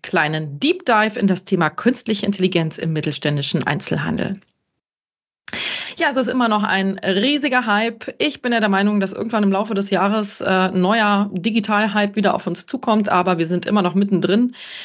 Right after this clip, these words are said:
im K-I-Hype. Äh, warum ist der überhaupt so gekommen?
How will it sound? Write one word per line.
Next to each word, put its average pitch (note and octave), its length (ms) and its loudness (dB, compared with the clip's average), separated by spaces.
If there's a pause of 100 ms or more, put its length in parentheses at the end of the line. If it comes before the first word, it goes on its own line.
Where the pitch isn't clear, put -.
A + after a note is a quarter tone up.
(140)
im A#3+ 260 2
K-I-Hype. A#3 1200 0
Äh, G3 220 4
warum F#3 380 0
ist - 260 -4
der A#3+ 160 2
überhaupt A3 420 0
so B3 160 0
gekommen? A#3 600 0